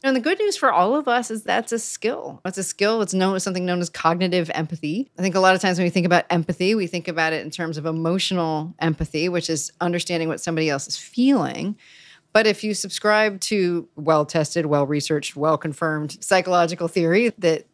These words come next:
our feelings come from our thoughts, it makes sense that actually, since we can't really control somebody, how somebody actually feels,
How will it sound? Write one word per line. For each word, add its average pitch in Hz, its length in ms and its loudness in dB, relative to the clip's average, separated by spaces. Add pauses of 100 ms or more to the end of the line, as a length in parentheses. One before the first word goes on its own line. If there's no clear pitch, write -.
(260)
our 165 140 2
feelings 185 440 0
come 165 220 -4
from 139 200 -6
our 139 120 -8
thoughts, 202 560 2 (480)
it 240 260 2
makes 240 320 6
sense 254 440 2
that 208 160 2
actually, 196 600 2
since 185 280 -2
we 226 140 0
can't 233 280 -2
really 202 160 2
control 208 480 -2
somebody, 185 340 -2
how 185 220 -4
somebody 180 360 0
actually 160 320 -2
feels, 165 840 0